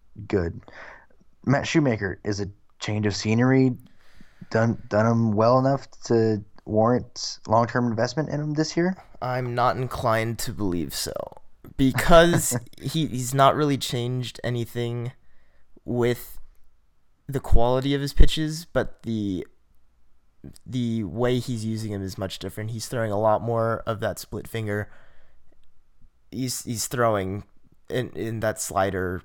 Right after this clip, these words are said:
Speaker 2: split finger combo. He's using a lot more, and I think hitters will adjust. Like, the scouting report will change. It, it, it must have already changed. Like, this is, it's not a guy who has a good enough fastball to, to sustain this. The same with,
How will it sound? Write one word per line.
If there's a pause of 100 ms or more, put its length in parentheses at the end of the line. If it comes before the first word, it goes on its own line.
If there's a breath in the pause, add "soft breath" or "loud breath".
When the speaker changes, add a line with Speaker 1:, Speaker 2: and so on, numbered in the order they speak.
Speaker 2:
split
finger
combo.
He's
using
a
lot
more, (360 soft breath)
and
I
think (140)
hitters
will
adjust.
Like,
the
scouting
report
will
change.
It,
it, (100)
it
must
have
already
changed. (300)
Like,
this
is, (960 soft breath)
it's
not
a
guy
who
has
a
good
enough
fastball
to, (260)
to
sustain
this.
The
same
with,